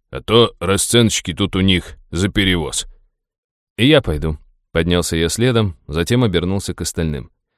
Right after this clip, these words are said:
«Значит, действуем, как договорились. Дамы, вы сегодня вечером развлекаетесь в священном аэрболе. Я буду в ржавом шлеме. Ори, Балин,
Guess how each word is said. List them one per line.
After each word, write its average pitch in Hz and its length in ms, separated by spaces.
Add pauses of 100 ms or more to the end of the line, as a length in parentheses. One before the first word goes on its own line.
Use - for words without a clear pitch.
(220)
«Значит, 104 580
действуем, 120 480
как 113 200
договорились. 101 720 (160)
Дамы, 127 580
вы 98 220
сегодня 117 400
вечером 107 420
развлекаетесь 95 920
в - 60
священном 90 680
аэрболе. 85 600 (280)
Я 95 320
буду 127 280
в 101 80
ржавом 104 480
шлеме. 85 440 (480)
Ори, 127 300
Балин, 110 460